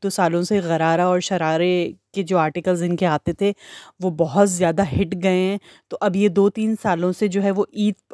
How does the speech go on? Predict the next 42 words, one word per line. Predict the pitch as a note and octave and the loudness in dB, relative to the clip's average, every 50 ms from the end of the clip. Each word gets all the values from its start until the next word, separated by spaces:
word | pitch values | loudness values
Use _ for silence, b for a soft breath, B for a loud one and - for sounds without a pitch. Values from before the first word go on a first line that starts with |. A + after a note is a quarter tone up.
| - G#3 | -6 -2
हो | G3+ G3 G3 | 0 2 2
या | G3+ F#3+ F#3+ F#3 | 2 2 0 0
वेडिंग | F3 E3+ E3+ F#3 F#3+ F3+ | 0 0 0 0 -2 -2
कलेक्शन | F#3+ F#3 F3 E3+ - - F#3+ F#3 | -2 -4 -4 -4 -6 -6 -6 -6
हो, | F#3+ | -4
तो | F#3 G3+ E3+ | -4 -4 -2
गरारे | E3 E3 D#3+ D#3+ D#3+ D#3+ F3 | -2 0 0 0 -2 -2 -4
शरारे | - - F#3 E3 D#3+ D#3 D#3+ | -4 -2 -2 -2 0 -2 -2
पर | D3+ - G#3 A3 | -2 -2 -4 -2
ज़्यादा | F3+ F3 D#3 D3+ E3 | 0 0 0 0 -2
फोकस | D#3 - E3+ D3 - F3+ - | -4 -4 -6 -4 -4 -6 -8
किया | - - F#3+ F#3 F3 | -8 -8 -4 -4 -2
हुआ | E3+ F3+ | 0 2
होता | F#3 F3+ - - | 0 0 0 -2
है | F#3 | -4
इन | F3+ F3 | -4 -4
लोगों | F3+ F3 F3+ | -4 -4 -4
ने। | F3+ G3+ G#3 B B B B B B B B | -4 -6 -6 B B B B B B B B
अच्छा, | B G3 - A#3+ | B -2 2 2
मीडियम | A3+ G3+ G#3 G#3 G3+ G#3 G3+ G3 G#3+ A#3 A#3 A#3 | 2 4 4 4 2 2 2 0 0 0 2 2
लेंथ | A3+ G3+ F3+ F#3 G3+ G3 | 2 2 0 0 0 -2
आपको | G#3 G3 - - G#3+ | -4 -4 -4 -4 -6
इसकी | G#3 - - - G#3+ | -6 -6 -6 -4 -4
मिलेगी। | G#3 G3+ G3 F#3+ F#3 F3 G#3 | -2 -2 -2 -2 -2 -2 -2
आप | A3 F#3+ F3 - | -2 -2 0 -2
लोगों | F3+ F3 F3 | -4 -4 -2
को | E3 G3 | -4 -4
पता | - F#3 F3 - F#3+ | -4 -4 -2 0 0
है | G3 F#3+ | 0 2
गरारा | F#3 F#3 E3+ E3+ E3 E3 E3 F3 F3+ | 0 0 0 2 0 2 2 2 0
हो | E3 E3 E3+ F3+ | 0 0 0 0
नीचे | F#3 F#3 F3+ F3 D#3+ - F#3 F3 | 0 0 0 -2 -2 -2 0 0
या | F3 F3 | 0 0
शरारा, | - - F3 E3+ D#3+ D#3 D#3+ F3+ A#3 B B B B B B - | -2 -4 -6 -4 -4 -2 0 0 -2 B B B B B B -4
तो | G3+ | -4
उसके | F3+ - - | -4 -4 -6
साथ | F#3 - G3 F#3 G#3 - - F#3+ | -2 0 2 2 2 0 -4 -6
शर्ट | - - F#3+ F3+ F#3 G3 - | -4 0 2 2 2 0 -2
शॉर्ट | - - F3+ D#3+ E3 - - | -4 -2 -2 -2 -2 -2 -2
ही | G#3 G3+ | -2 -2
होती | F#3 E3 E3 D3 _ - C#3+ C3+ | 0 0 -2 -4 _ -8 -10 -8
है। | B2 A#2 | -8 -10